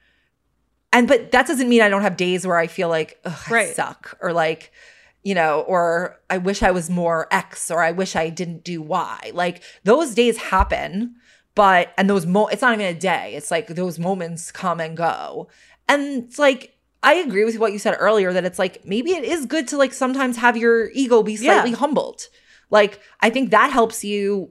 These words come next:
Speaker 1: become more confident later because you don't have, like, maybe you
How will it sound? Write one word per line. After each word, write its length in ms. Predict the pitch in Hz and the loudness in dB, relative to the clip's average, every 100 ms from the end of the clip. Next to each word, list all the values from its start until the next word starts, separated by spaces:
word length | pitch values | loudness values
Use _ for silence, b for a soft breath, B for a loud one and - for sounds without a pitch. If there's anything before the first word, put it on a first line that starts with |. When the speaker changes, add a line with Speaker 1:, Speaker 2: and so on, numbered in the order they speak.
| _ | _
Speaker 1:
become 360 | 214 - 240 214 | -10 0 2 4
more 200 | 226 311 | 4 4
confident 520 | 240 214 208 190 180 | 2 2 2 2 2
later 320 | 233 220 202 | 2 2 0
because 280 | 190 220 180 | -2 -6 -4
you 100 | 196 | 0
don't 160 | 208 | 2
have, 160 | 220 185 | 2 2
like, 340 | 190 180 - b b b b b b _ | 0 0 -6 b b b b b b _
maybe 260 | 185 208 214 | -4 -2 0
you 160 | 220 | -4